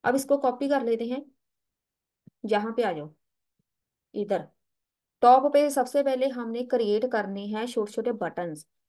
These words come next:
तो वो बटन्स कैसे क्रिएट करने हैं, क्योंकि जिस पे हम क्लिक कर रहे थे ना, वो बटन्स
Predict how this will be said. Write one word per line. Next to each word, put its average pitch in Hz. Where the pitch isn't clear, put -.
तो 226
वो 240
बटन्स 226
कैसे 233
क्रिएट 254
करने 240
हैं, 269
क्योंकि 269
जिस 247
पे 262
हम 262
क्लिक 233
कर 262
रहे 233
थे 233
ना, 247
वो 262
बटन्स 208